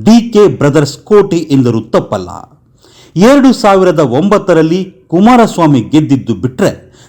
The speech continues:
ನಂತರ ಇಲ್ಲಿ ಡಿ ಕೆ ಸೋದರರೇ ಕೋಟೆ ಕಟ್ಟಿಕೊಂಡಿದ್ದಾರೆ. ಹಾಗಂತ ಜೆ ಡಿ ಎಸ್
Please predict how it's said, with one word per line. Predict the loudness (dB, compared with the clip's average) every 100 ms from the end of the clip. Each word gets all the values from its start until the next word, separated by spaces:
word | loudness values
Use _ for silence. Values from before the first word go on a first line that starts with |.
| _
ನಂತರ | 0 2 2 0 0 -2
ಇಲ್ಲಿ | -2 -2 -4 -4
ಡಿ | -2 -2
ಕೆ | -2 -2
ಸೋದರರೇ | -2 0 2 4 2 2 0
ಕೋಟೆ | -4 _ -4 0 2 0
ಕಟ್ಟಿಕೊಂಡಿದ್ದಾರೆ. | -4 -6 -6 -6 -4 -4 -6 -8 -8 -14 -20 -20 _ _ -20 -6
ಹಾಗಂತ | 0 2 2 2 0
ಜೆ | -2 -2 0
ಡಿ | 2
ಎಸ್ | 2 0